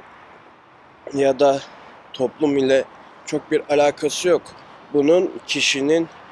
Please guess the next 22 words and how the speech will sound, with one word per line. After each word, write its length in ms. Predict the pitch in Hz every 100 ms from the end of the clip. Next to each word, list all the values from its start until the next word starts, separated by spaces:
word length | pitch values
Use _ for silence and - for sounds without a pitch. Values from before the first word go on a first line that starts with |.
| - - -
kişisel 460 | 127 117 165 170
gelişimiyle 640 | 170 143 131 - 143 156 131
alakası 680 | 110 101 92 110 - - 110
var. 200 | 110 - - - - - - - - - -
Kendini 460 | - 135 147 156 151
iyi 220 | 151 170 180
hisseden, 460 | - 156 151 151
kendini 400 | 135 143 151 165 302
ideal 400 | 147 156 175 160
hisseden 520 | - 139 135 139 143
bir 60 |
insan 320 | 143 139 160 151
kesinlikle 720 | - 127 143 160 175 156 143
böyle 240 | 139 151
şeyler 400 | - 135 139 143
yapmaz, 760 | 123 120 - 123 151 135 - - -
yapamaz. 640 | 110 113 170 165 101 - - - - - - - -
İnsanlar 440 | 127 143 135 139
kendi 320 | 131 143 135 156
aralarında 680 | 156 131 123 120 120 113 - - - - -
ahbaplarıyla 960 | 120 - 139 - 131 135 151 143 123
bazen 500 | 131 147 131 135 131